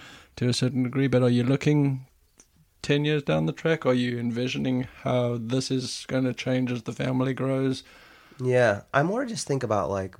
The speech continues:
Speaker 2: what I want my life to look like. I've always kinda thought about that, not so much, like, the work I'll make, I guess. Like, I'm thinking about, like, oh, you know, it'd be cool to get to this point where, I, you know, like, I, I look at what Danny has, and it's like, I want this, you know, I wanna have my own little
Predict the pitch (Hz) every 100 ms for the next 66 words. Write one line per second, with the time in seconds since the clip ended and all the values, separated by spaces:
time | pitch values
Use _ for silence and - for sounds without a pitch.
0 | - 98 107 98 92 95 101 101 92 _
1 | - 95 95 98 - - 98 110 127 131
2 | 135 113 104 98 - 95 92 - 92 98
3 | - 95 85 107 - - 101 98 - -
4 | - - - 76 - - 120 120 135 -
5 | _ _ _ _ _ _ - 113 127 127
6 | 113 - 107 107 104 110 110 107 - -
7 | - 151 143 131 - _ _ _ _ _
8 | _ _ _ _ - 107 104 101 110 -
9 | 120 120 107 107 - 107 104 - 110 104
10 | 101 98 113 107 98 101 110 95 - _
11 | _ _ _ _ 113 127 117 104 - 110
12 | 110 117 107 110 117 110 95 - 92 95
13 | 107 90 - 104 - - 107 107 107 101
14 | 110 101 101 101 104 101 95